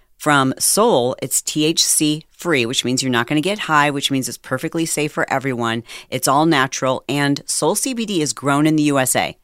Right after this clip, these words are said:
That's huge. It's organically farmed. So whether you're looking for relief from, I don't know, anxiety or stress or pain or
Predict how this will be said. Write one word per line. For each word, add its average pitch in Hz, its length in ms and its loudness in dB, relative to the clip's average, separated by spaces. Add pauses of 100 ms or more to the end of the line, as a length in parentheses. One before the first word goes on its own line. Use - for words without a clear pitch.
(160)
That's 185 240 0
huge. 107 380 -4 (320)
It's - 140 -2
organically 139 520 4
farmed. 127 600 4 (120)
So 165 280 4
whether 160 440 4
you're 160 260 0
looking 147 460 0
for 139 220 0
relief 135 320 -4
from, 120 640 -2 (180)
I 147 100 -6
don't 143 80 -6
know, 101 100 -6
anxiety 120 880 -2
or 110 160 -8
stress 170 600 0
or 113 80 -6
pain 170 480 2
or 120 160 -4